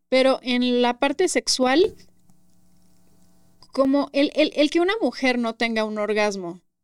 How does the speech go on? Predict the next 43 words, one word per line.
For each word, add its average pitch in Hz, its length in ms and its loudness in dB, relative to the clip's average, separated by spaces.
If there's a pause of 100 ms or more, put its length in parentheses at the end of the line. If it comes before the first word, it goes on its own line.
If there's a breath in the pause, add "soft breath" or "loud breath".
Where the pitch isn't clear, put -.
(120)
no 208 220 -10
afecta 233 440 -2
necesariamente 190 720 -4
las 190 160 2
relaciones 175 400 -4
sexuales, 202 500 0
o - 80 -8
sea, 196 140 -2
le 175 80 -2
afecta 190 320 -4
a 233 60 4
ella, 175 300 -4 (420)
pero 185 140 -14
no 190 100 -6
afecta 202 380 -4
las 196 120 0
relaciones 185 380 -2
sexuales, - 520 -2
entonces 202 420 -4
pueden 208 220 -4
seguir 185 280 0
por 196 160 0
años 196 300 -2
teniendo 190 300 -4
relaciones 180 340 -2
sexuales. 190 340 -2
Es 202 60 0
más, 196 160 -2 (320)
puede 208 140 0
que 208 100 -4
ni 185 120 -4
se 180 100 -4
enteren, - 400 -8 (320 soft breath)
¿no? 220 180 -4
Los 226 160 2
demás 185 300 -4
de 190 80 -2
que 175 180 -2
ella 175 160 -2
no 180 80 -6
está 180 180 -4
teniendo 175 300 -6
orgasmos 175 480 -2